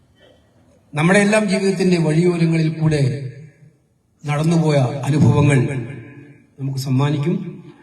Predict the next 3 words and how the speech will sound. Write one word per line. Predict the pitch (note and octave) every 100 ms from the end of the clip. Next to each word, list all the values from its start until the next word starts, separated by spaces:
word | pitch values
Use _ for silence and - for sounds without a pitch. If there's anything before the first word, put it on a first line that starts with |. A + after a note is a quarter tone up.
| _ _ _ _ _ _ _ C3+
അത് | D3 B2+ C#3+ B2 - - - - - _ -
കേരളത്തെ | D3 D#3 D#3+ C#3
സംബന്ധിച്ചിടത്തോളം | D#3+ C#3+ D3 C#3+ C#3 C#3 C#3 C#3